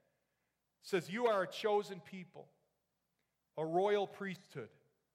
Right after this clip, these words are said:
a holy nation, a people belonging to God,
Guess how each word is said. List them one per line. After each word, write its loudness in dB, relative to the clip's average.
a 0
holy 2
nation, -4
a 2
people 0
belonging 0
to -10
God, -2